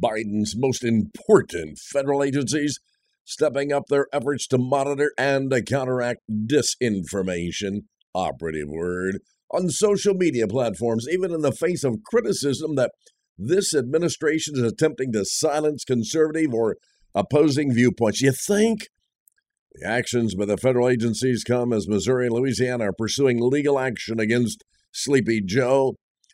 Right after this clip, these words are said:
former White House Press Secretary Jen Psaki, Doctor Anthony Fauci, and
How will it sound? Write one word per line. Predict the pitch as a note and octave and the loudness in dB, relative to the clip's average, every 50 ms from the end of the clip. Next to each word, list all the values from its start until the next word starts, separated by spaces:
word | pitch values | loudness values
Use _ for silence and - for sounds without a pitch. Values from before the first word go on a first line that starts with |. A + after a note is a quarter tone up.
| _ _ _ _ - | _ _ _ _ -2
former | B2 D3 C#3 C3 A#2+ G2+ | -2 0 0 2 0 2
White | A2 C3+ B2+ A#2 | 2 0 0 0
House | B2+ B2+ B2 A#2 - | -2 0 -2 -2 -2
Press | - C3+ C3+ - | -2 -2 -2 0
Secretary | - C#3 B2 G2+ A2 A#2 B2+ B2+ A#2 G#2 | 0 -2 -2 -2 -2 -2 0 0 0 -2
Jen | F2 - B2+ C3+ C3 B2 A2 | -2 -2 -2 0 2 0 0
Psaki, | G#2+ - B2+ B2+ B2+ B2 - C3+ B2+ A#2 A#2+ - _ _ _ _ _ _ _ _ _ - | 0 -2 -2 -2 -2 -2 -2 -2 -2 -2 -4 -10 _ _ _ _ _ _ _ _ _ -2
Doctor | A2+ A#2+ C3 - - A#2 A2+ - | -2 -2 -2 -2 -4 -6 -4 -2
Anthony | B2 C#3+ C#3+ A2+ C3 A#2+ A#2 A2 | 0 0 0 0 -2 -2 -2 -2
Fauci, | G#2 - - - - C#3+ C3 A#2 G#2+ - - - C3+ C#3+ C#3+ C#3+ C3+ - _ _ _ _ _ _ _ _ _ _ _ _ _ _ _ - | -4 -6 -6 -4 -2 0 0 0 -2 -6 -4 0 2 2 4 2 0 -2 _ _ _ _ _ _ _ _ _ _ _ _ _ _ _ -10
and | G2 | -10